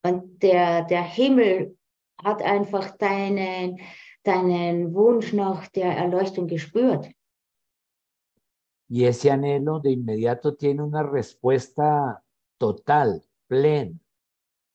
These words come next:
Speaker 1: Und dieser Wunsch, der hat dann auch eine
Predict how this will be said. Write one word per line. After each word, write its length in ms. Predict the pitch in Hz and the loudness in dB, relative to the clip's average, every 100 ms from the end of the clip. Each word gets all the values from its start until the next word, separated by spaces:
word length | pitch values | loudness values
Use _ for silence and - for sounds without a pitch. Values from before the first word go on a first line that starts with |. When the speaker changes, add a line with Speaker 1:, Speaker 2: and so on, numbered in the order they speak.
| _ _ _ _ _ 180 | _ _ _ _ _ -2
Speaker 1:
Und 380 | 180 180 180 - _ - | 0 0 -4 -12 _ -4
dieser 360 | 208 214 202 196 | -2 0 -2 2
Wunsch, 520 | 226 269 180 - - | 2 2 -2 -6 -6
der 280 | 180 170 160 | -4 -4 -4
hat 340 | 180 180 - | -4 -4 -6
dann 260 | 190 185 180 | -6 -4 -2
auch 400 | 165 175 175 - | -2 -2 -6 -6
eine 500 | 165 165 165 165 165 | -2 0 2 0 -4